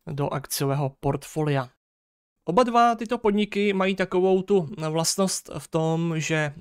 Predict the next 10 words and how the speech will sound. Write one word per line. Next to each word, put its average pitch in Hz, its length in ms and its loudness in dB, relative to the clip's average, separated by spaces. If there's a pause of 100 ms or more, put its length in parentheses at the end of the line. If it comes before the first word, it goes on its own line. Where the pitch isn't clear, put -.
je 156 140 -4
trh 165 360 -4
dlouhodobě 151 680 0
vidí 143 460 -6
jako 151 340 0
velice 147 840 -6
stabilní 156 580 -4
a 156 40 -2
kvalitní 151 440 -4
biznesy 156 460 -2